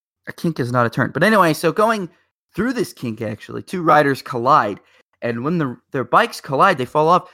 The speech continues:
One of the bikes essentially has nobody on it, and it's just completely going by itself, which is something that does happen in Moto G P.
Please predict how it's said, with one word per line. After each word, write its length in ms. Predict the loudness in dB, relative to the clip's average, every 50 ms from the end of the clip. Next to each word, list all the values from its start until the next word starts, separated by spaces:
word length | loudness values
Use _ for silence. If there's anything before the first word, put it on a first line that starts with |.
| _ _ _ _ _ -4
One 180 | 0 0 2
of 60 | 2
the 80 | 0 0
bikes 380 | 2 2 2 2 0 -2 -6 -10
essentially 680 | -8 -6 -6 -6 -6 -6 -8 -8 -6 -6 -8 -8 -12 _ _ _ _ _ _ _
has 540 | -12 -8 -6 -4 -4 -4 -4 -6 -12 -20 -20 _ -10
nobody 440 | -2 0 2 2 2 2 0 0 -2 -8 -4 0
on 220 | 4 4 4 4 2
it, 100 | 0 -2
and 120 | -2 -2 -2
it's 180 | -4 -6 -10
just 220 | -12 -14 -14 -14 -16 _ _ _ _ _ _ _ _
completely 840 | -10 -10 -10 _ -8 -4 -4 -4 -2 -2 -2 -2 -2 -4 -6 -10 -16 _ _ _ _
going 280 | -2 0 0 0 0 0
by 200 | 2 2 2 2
itself, 600 | 0 -4 -8 -6 -2 0 0 0 0 -4 -10 _ _ _ _ _ _ _ _ _ _ _ _ _ _ _ _ _ _ _ _ -8
which 160 | -8 -8 -8
is 80 | -6 -4
something 220 | -4 -4 -4 -6 -8
that 120 | -4 0
does 160 | 0 0 2
happen 320 | 2 0 -2 -2 -2 -6 -6
in 80 | -4
Moto 220 | -4 -4 -6 -6 -8
G 140 | -12 -14 -12
P. 200 | -12 -12 -12